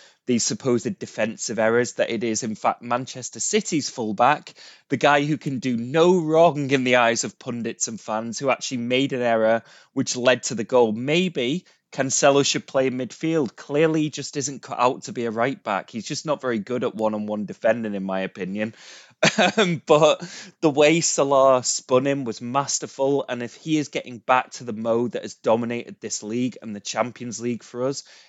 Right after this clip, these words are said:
it is very welcome timing to have him back to his best, let me say. Obviously, I have to mention too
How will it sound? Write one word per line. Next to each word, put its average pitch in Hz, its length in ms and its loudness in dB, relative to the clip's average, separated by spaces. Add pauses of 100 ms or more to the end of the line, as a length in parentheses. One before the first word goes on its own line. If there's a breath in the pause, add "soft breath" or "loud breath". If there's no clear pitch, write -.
it - 80 -12
is 107 160 -4
very 151 380 2
welcome 135 480 0
timing 113 560 -2
to 107 120 -10
have 110 200 -6
him 107 160 -4
back 113 260 0
to 117 120 -8
his 101 100 -6
best, 113 400 0
let 120 160 0
me 113 80 -6
say. 113 420 0 (640 soft breath)
Obviously, 175 380 4
I - 20 6
have 139 100 -6
to 151 120 0
mention 117 400 0
too 127 480 2